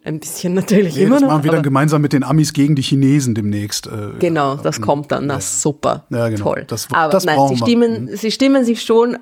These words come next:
Speaker 1: ab, die esa und die nasa und, ähm, komplementieren einander ein bisschen und eben dadurch ist dieser Europa, Europa Clipper das Ding, das quasi hauptsächlich eben sich um Europa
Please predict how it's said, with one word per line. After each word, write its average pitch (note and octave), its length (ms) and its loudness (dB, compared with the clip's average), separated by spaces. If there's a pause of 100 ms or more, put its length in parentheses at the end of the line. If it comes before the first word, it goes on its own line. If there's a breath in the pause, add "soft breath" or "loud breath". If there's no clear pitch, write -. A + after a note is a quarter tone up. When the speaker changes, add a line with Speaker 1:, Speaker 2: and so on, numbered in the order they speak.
Speaker 1:
ab, G#3 300 -2
die F#3 240 2
esa G3+ 240 2
und G3 80 -2
die G3+ 60 0
nasa G3 480 2
und, F#3 580 -4
ähm, F3 680 0
komplementieren G3 1000 0
einander E3+ 480 0
ein E3+ 160 -2
bisschen F#3+ 400 0
und E3+ 260 -4 (300 loud breath)
eben F#3+ 260 2
dadurch F#3 320 2
ist F#3+ 140 -4
dieser E3+ 420 -2
Europa, F3 800 2
Europa F3 640 0
Clipper F#3+ 760 0 (600 loud breath)
das F3+ 240 0
Ding, G3+ 180 2
das F#3 160 -2
quasi E3+ 160 -4
hauptsächlich G3+ 680 -2
eben F#3 160 -2
sich F#3+ 260 -6
um E3+ 160 -4 (480)
Europa A#3+ 720 0